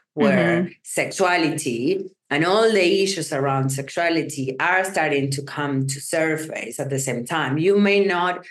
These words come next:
Speaker 1: experience it so much with ketamine, uh, or M D M A, you know, like, kind of the chemical, more mainstream and kind of lesser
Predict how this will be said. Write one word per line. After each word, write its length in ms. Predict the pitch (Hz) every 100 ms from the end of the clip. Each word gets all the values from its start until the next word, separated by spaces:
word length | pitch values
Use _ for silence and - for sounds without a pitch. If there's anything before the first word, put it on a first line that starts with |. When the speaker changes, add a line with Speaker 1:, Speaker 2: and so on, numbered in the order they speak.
| - -
Speaker 1:
experience 600 | 170 165 175 160 160 156
it 160 | 165 160
so 220 | 165 151
much 580 | 147 139 139 135 135 - _ _ _ 170
with 420 | 180 170 165 165
ketamine, 920 | 175 156 156 156 151 147 143 151 151 151 _ _ _
uh, 380 | 185 165 160 160 160 _ 175
or 160 | 180
M 260 | - 180 180
D 120 | 165
M 160 | 160 156
A, 360 | 151 151 151
you 220 | 151 151
know, 160 | 156 151
like, 240 | 151 151
kind 240 | 151 160 151
of 200 | 147 147
the 220 | 151 151
chemical, 840 | 180 160 156 160 147 139 143 143 143 - _
more 560 | 156 156 156 151 156 156
mainstream 1040 | 156 156 151 151 - - 151 147 143 143
and 260 | 139 135 135
kind 220 | 139 139
of 260 | 135 135 135
lesser 920 | 131 147 143 143 - 127 123 120